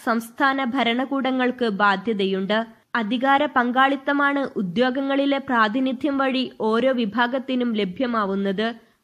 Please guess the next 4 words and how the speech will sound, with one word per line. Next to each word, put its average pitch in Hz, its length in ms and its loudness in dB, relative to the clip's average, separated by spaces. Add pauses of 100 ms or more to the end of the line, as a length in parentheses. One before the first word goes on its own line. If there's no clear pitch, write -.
അതാണ് 320 600 2
സംവരണ 285 500 0
നിഷേധത്തിലൂടെ 262 1080 -2
ഇല്ലാതാകുന്നത്. 214 880 0